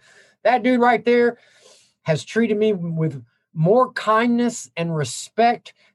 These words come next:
than ninety percent of the other artists that are my friends in Memphis.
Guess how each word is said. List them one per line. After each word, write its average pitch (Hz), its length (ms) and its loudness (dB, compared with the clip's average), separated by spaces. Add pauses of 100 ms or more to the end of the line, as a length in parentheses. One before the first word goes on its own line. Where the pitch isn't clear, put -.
than 139 400 -2 (160)
ninety 208 500 2
percent 214 400 -2
of 165 100 0
the - 180 -2
other 220 400 2
artists 220 460 0
that 202 160 2
are 196 80 2
my 180 180 0
friends 220 500 -2
in 214 120 -4
Memphis. 202 560 -6